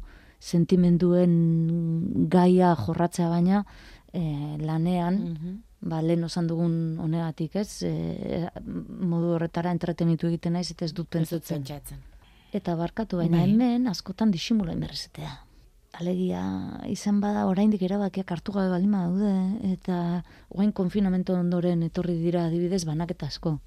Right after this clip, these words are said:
Speaker 1: Opor ostean, datozte, normalean, eh, bikote banaketa asko. Nik oporretan askotan begiak irekitzen ditut.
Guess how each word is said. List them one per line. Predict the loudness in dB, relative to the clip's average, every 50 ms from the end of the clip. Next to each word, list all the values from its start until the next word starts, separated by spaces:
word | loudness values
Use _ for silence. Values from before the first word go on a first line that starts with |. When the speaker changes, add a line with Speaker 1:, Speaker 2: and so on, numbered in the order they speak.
| -16 -10 -6
Speaker 1:
Opor | -6 -6 -4 -4 -4 -4
ostean, | -4 -6 -4 -2 0 2 2 2 2 0
datozte, | 0 -2 -4 -4 -6 -6 -4 -2 0 0
normalean, | 0 0 0 0 0 2 2 2 2 2 2 0 -2 -4 -12 -20 -20 -20 _ _ -6
eh, | -4 -2 -2 0 -2
bikote | -2 -2 0 0 0 2 0
banaketa | 0 0 0 -2 -2 -4 -6 -8
asko. | -10 -8 -6 -4 -4 -6 -6 -8 -16 -20 -20 -20 -20 -20 -20 -20 -20 -8 0
Nik | 2 2 2 2 0
oporretan | -2 0 0 0 0 0 0 0 0 2 2 2 2 0
askotan | 0 -2 -2 -2 0 0 0
begiak | 2 2 0 0 -2 -4
irekitzen | -4 -6 -6 -6 -6 -6 -4 -4
ditut. | -4 -4 -6 -8 -8 -10